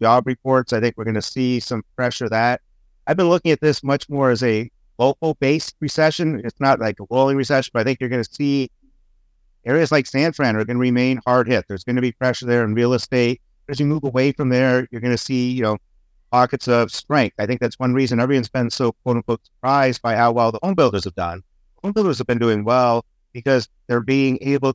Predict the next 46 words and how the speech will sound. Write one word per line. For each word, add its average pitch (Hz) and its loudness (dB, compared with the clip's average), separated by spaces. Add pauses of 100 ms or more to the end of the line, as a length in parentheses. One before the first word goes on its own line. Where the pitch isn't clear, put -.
to 131 -4
develop 123 2
in 117 0 (120)
Tennessee 123 0
and 101 -2
the 98 -10
Carolinas, 127 0
these - -20
places 127 -2 (300)
that 120 -6
people 135 -4
wanna 117 2
move. 120 0
So 135 -4
I 127 4
think 190 -4
there's 156 -2
a 127 0 (320)
very 196 2
regional 147 2 (360)
tone 156 2
to - -16
this 117 -2
economy, 95 0 (340)
and 120 0
I 127 2 (100)
don't 160 4
think 147 -4
a 143 -2
lot 139 4
of 139 2
that 131 2
gets - -10
conveyed 127 -2
in 113 0
the 110 -2
national 120 -2
data, 139 0
so - -6
we 123 -4
tend 139 -2
to 127 0
look 131 -4
at 107 -6
national 120 -2
data. 131 -2